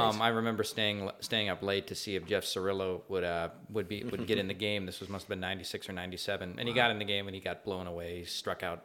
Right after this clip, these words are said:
Speaker 1: against some guy. I don't know who it was. <clears throat>
Speaker 2: Yeah,
Speaker 1: But,
Speaker 2: that's
Speaker 1: uh,
Speaker 2: funny.
Speaker 1: yeah, uh, an All-Star game would be cool. It's, it's not, uh, at the top of my bucket list, but I mean, I, you would, I think you would be in heaven, Jeremy, to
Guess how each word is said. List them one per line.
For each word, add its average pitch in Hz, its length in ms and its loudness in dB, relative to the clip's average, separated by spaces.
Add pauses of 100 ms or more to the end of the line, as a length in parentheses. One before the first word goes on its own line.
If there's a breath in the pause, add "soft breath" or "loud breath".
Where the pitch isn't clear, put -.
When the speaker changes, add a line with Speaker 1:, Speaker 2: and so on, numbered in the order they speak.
Speaker 1:
against 98 280 -6
some 95 180 -4
guy. 78 180 -2 (120)
I 104 60 -2
don't 95 140 -4
know 90 60 -6
who 95 100 -6
it 95 100 -4
was. 92 280 0
<clears throat> 90 180 -4
Speaker 2:
Yeah, 87 260 2
Speaker 1:
But, 131 180 8
Speaker 2:
that's 117 40 -2
Speaker 1:
uh, 113 220 10
Speaker 2:
funny. - 80 -6 (320 loud breath)
Speaker 1:
yeah, 170 220 12 (160)
uh, - 40 10
an 135 120 8
All-Star 160 280 6
game 147 160 2
would 127 100 0
be 113 100 2
cool. 143 340 4
It's, 117 160 0
it's 120 300 0
not, 117 300 6
uh, 104 240 6
at 98 140 2
the 101 80 -2
top 104 240 4
of 107 60 0
my 98 100 4
bucket 95 300 2
list, 107 220 2
but 90 140 2
I 92 60 4
mean, 95 160 0
I, 92 140 2
you 110 160 4
would, 104 140 2
I 92 100 6
think 101 160 -2
you 92 80 0
would 87 100 -2
be 87 100 -2
in 82 60 -2
heaven, 87 280 -2
Jeremy, 82 360 -2
to 85 60 -2